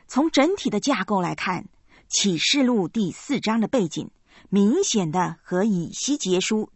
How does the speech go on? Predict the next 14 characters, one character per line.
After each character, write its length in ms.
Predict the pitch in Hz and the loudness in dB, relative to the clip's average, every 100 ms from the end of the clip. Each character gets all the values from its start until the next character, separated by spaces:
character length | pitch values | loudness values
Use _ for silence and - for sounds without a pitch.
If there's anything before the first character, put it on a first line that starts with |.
| - | -2
第 320 | 330 233 180 | 2 2 2
一 100 | 202 | 0
章 380 | - 208 202 208 | 2 2 4 2
的 100 | 190 | 0
背 220 | 202 165 | 0 0
景 260 | 165 - - | -2 -10 -12
相 340 | - 180 165 208 | -6 -2 -2 -2
似 260 | - 175 | -6 -8
的 80 | - | -4
啊。 220 | 156 160 - _ - - - - - | -4 -4 -10 _ -20 -20 -20 -8 4
两 420 | 240 240 196 185 | 6 6 4 2
章 200 | 330 320 | 2 2
经 180 | 349 302 | 2 4
文 260 | 208 220 | 2 0